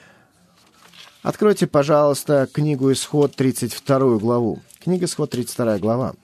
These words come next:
Мне так нужно много сказать, поэтому нам, может быть, придётся двигаться чуть быстрее. Я знаю, что вы помните историю книги «Исход», тридцать вторую главу. Это история о золотом тельце.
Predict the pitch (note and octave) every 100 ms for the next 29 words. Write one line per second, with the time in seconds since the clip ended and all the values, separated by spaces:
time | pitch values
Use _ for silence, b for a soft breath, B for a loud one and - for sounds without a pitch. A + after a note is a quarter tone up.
0 | _ _ _ _ _ _ _ - _ b
1 | b b b b b b b b _ _
2 | A#2 A2+ A2 - - _ _ _ - b
3 | b b b _ - - - A#2+ A#2 A#2+
4 | C3+ B2 A#2 - A2+ B2+ - A#2 A2 A2+
5 | A#2 A2+ A2+ G#2+ A2 - A#2 A2 - A2+
6 | G#2+ - G#2 G#2+ B2 A#2+ E3 G#3+ G3 -
7 | D3 C3 D#3+ D3 B2+ - B2 - D#3+ D3
8 | C#3+ C#3 b b b _ D3 C#3 C3 -
9 | C#3 B2+ B2 - A#2+ A#2+ A#2 B2 D#3 D3
10 | - - - C#3+ B2+ A#2 A#2 G#2+ B2 B2+
11 | A2+ A#2 A2 D3+ F3+